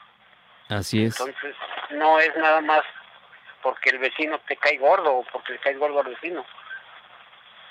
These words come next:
Speaker 2: Es porque tenemos que tener la responsabilidad, ok, tengo escombro, tengo residuos, hay rellenos sanitarios,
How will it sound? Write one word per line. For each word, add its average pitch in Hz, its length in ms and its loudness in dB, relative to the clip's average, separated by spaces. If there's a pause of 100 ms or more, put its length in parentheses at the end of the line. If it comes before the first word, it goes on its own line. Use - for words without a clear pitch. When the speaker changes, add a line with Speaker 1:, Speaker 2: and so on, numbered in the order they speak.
(200)
Speaker 2:
Es 135 220 -10
porque - 260 -2
tenemos 147 400 -4
que - 80 -4
tener 160 240 -2
la 165 100 6
responsabilidad, 143 640 0
ok, 165 160 -2 (280)
tengo 170 240 0
escombro, 175 560 2
tengo 165 220 2
residuos, 190 440 2 (840)
hay 143 140 4
rellenos 160 380 -2
sanitarios, 151 580 2